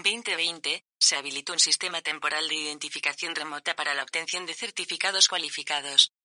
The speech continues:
Con el fin de implantar de forma permanente y con plena seguridad jurídica dicha posibilidad, el artículo siete punto dos de la Ley seis,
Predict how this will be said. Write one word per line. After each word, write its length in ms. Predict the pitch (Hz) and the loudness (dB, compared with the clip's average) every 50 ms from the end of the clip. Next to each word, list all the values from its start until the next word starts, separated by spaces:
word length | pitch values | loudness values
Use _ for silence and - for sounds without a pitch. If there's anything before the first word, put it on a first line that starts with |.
| _ - | _ -4
Con 180 | - 202 202 | -2 -2 -2
el 120 | 196 196 185 | -2 -4 -4
fin 200 | - 185 170 165 | -6 -6 -6 -6
de 80 | 156 | -6
implantar 420 | 165 165 160 151 156 151 202 208 208 | -6 -2 -2 -2 0 0 -2 -2 0
de 120 | 202 180 | -2 -2
forma 320 | - 170 160 156 147 143 | -2 -2 -2 -2 -2 -2
permanente 480 | - 143 147 147 147 151 160 185 180 170 | -2 -2 0 0 0 0 0 -2 -4 -6
y 40 | 160 | -4
con 200 | - 160 156 151 | -4 -4 -4 0
plena 280 | 175 180 185 185 185 | 0 0 0 2 2
seguridad 460 | 175 - 160 143 143 143 147 147 156 165 - | 2 2 0 -2 -4 -6 -4 -4 -6 -4 -4
jurídica 420 | 170 165 175 175 165 156 - 175 | -4 -4 -2 -2 -2 -2 -2 -2
dicha 280 | 165 190 180 - 180 170 | -2 -2 -2 -2 -2 0
posibilidad, 680 | - 165 - - 156 151 147 147 151 151 156 143 143 - _ _ - | 2 2 2 2 0 -4 -6 -4 -2 0 0 0 -2 -6 _ _ 0
el 160 | 185 180 175 | 2 2 2
artículo 480 | 170 - - 214 - - 196 175 170 | 0 0 -4 -6 -6 -4 -4 0 2
siete 320 | 170 - 214 202 196 202 185 | 2 2 2 0 -2 -4 -4
punto 300 | - 190 185 180 170 165 | -6 -8 -10 -8 -8 -6
dos 260 | - 180 185 185 - | -4 2 4 4 4
de 60 | 160 | 2
la 120 | 156 147 143 | 0 -2 -2
Ley 140 | 147 156 | 0 0
seis, 400 | 160 - 180 165 143 143 151 - | 0 0 0 0 0 2 2 0